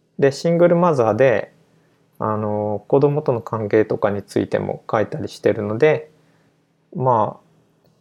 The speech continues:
勝手に親近感も湧きつつ読んでます。と、もう一人、えー、川上美恵子、世界クッキー。えっと、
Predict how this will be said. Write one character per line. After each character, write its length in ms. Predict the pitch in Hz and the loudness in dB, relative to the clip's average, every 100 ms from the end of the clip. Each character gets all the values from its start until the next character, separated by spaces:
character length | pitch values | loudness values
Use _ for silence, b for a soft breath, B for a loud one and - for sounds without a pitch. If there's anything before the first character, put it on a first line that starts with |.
| _ | _
勝 160 | - 127 | -6 -4
手 100 | - | -2
に 120 | 120 | -4
親 240 | - 120 113 | -4 -6 -4
近 180 | 117 | -6
感 240 | 110 104 104 | -4 -6 -2
も 160 | 104 | 0
湧 120 | 104 110 | 0 0
き 180 | - | -2
つ 220 | 101 - 117 _ | -4 -8 -16 _
つ 320 | 147 151 - _ _ _ _ | 2 2 0 _ _ _ _
読 160 | - 104 | -4 -4
ん 40 | |
で 80 | - | -4
ま 140 | - | -8
す。 140 | - _ _ _ _ _ _ _ _ _ | -14 _ _ _ _ _ _ _ _ _
と、 80 | 147 | -4
も 280 | 135 127 | -2 -2
う 20 | 120 | -4
一 340 | - - 123 | -6 2 2
人、 320 | 110 131 - - _ _ _ _ _ | 2 -2 -2 -10 _ _ _ _ _
え 200 | - 107 | -6 -4
ー、 80 | 98 | -4
川 260 | - 151 156 | -2 2 2
上 320 | 156 156 143 | 2 0 0
美 140 | 143 143 | 0 0
恵 140 | 123 | 0
子、 340 | - - - - _ | -2 -4 -4 -8 _
世 200 | _ - | _ -6
界 320 | 117 143 139 139 | -2 2 0 2
ク 140 | 131 | 0
ッ 60 | - | 0
キ 300 | - 98 - - _ _ _ _ _ _ _ _ | -4 -4 -4 -12 _ _ _ _ _ _ _ _
ー。 60 | 107 | -4
え 40 | |
っ 20 | 107 | -4
と、 580 | - 107 107 104 104 | -2 0 2 0 -2